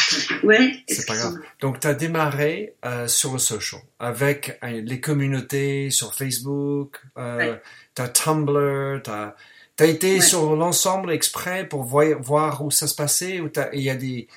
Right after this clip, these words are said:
Speaker 2: des, des réseaux de prédilection ?
Speaker 1: Ouais, prédilection Facebook,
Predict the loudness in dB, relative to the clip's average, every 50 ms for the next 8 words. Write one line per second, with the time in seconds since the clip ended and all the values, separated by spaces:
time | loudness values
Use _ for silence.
0 | -20 _ _ _ _ -12 -10 -8 -8 -8 -8 -8 -8 -6 -6 -6 -6 -6 -8 -10
1 | -14 _ -12 -4 0 2 2 2 2 2 0 -2 -4 -8 _ _ -8 -6 -6 -6
2 | -4 -4 -4 -4 -4 -4 -2 -2 -2 -2 -2 -4 -10 -16 _ _ _ _ _ _
3 | _ _ _ _ 4 6 6 6 4 4 4 4 6 6 4 4 2 2 2 2
4 | 2 2 2 0 0 -2 -2 2 4 6 6 6 6 8 12 12 12 12 12 12